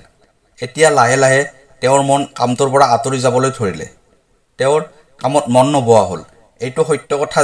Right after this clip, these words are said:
যে এনেকুৱা ঠাইত কাৰো মন নবহিব, য'ত নিজৰ আত্মসন্মানৰ সৈতে বুজাবুজি কৰিব লগা হয়। সেয়েহে অতি সোনকালে ৰামলালে সেই কামটো এৰি দিলে আৰু তেওঁ ঘৰত বহি থাকিব ল'লে। তেওঁৰ ওচৰত এতিয়া ঘৰ চলোৱাৰ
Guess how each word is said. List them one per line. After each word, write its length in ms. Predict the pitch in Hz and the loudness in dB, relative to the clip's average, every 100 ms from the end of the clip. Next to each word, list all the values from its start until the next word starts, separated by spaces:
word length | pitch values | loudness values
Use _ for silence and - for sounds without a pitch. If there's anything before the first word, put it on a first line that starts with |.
| 127 | 0
যে 100 | 135 - - _ - | -2 -4 -10 _ -8
এনেকুৱা 340 | 123 127 135 160 | -4 0 2 2
ঠাইত 160 | - 160 - | 0 -4 0
কাৰো 180 | 127 143 | 2 2
মন 100 | 143 143 | 2 2
নবহিব, 320 | 127 117 110 127 165 _ _ 101 | 0 0 0 -4 -8 _ _ -6
য'ত 140 | 143 123 | -6 -4
নিজৰ 220 | 113 131 147 120 | -4 -2 -2 -4
আত্মসন্মানৰ 640 | 113 - 139 139 135 139 135 | -6 -4 -4 -2 -2 -2 -2
সৈতে 220 | 131 160 151 | 0 0 0
বুজাবুজি 400 | 113 113 113 117 127 | 0 0 0 -2 -2
কৰিব 200 | 120 110 117 | -2 2 2
লগা 180 | 113 135 113 | 4 2 0
হয়। 180 | 87 - _ _ _ _ _ - | -4 -6 _ _ _ _ _ -2
সেয়েহে 320 | 156 143 135 147 - _ _ - | 0 2 -2 -6 -12 _ _ -10
অতি 220 | 127 160 165 | -8 -6 -4
সোনকালে 420 | 143 139 139 107 92 - _ _ | -4 0 0 0 -4 -10 _ _
ৰামলালে 420 | 117 123 139 143 131 | -2 2 2 2 2
সেই 140 | 151 | 0
কামটো 360 | 147 117 113 139 - 110 | 2 -2 0 -2 0 -2
এৰি 140 | 107 92 | -4 -4
দিলে 180 | 87 82 - _ _ - | -8 -10 -14 _ _ -8
আৰু 120 | 117 123 | -6 0
তেওঁ 180 | 135 139 160 - _ _ | 2 2 2 -8 _ _
ঘৰত 240 | - 120 127 | -2 0 0
বহি 140 | 120 120 | -2 -2
থাকিব 300 | 131 120 120 107 | -2 0 2 2
ল'লে। 200 | 90 82 - _ _ _ - | 0 -6 -12 _ _ _ -2
তেওঁৰ 220 | 135 156 | 2 4
ওচৰত 320 | 151 - 156 151 117 | 4 2 2 0 -6
এতিয়া 240 | - 131 127 | 0 2 2
ঘৰ 160 | - 117 120 | 2 0 2
চলোৱাৰ 260 | 139 147 | 2 4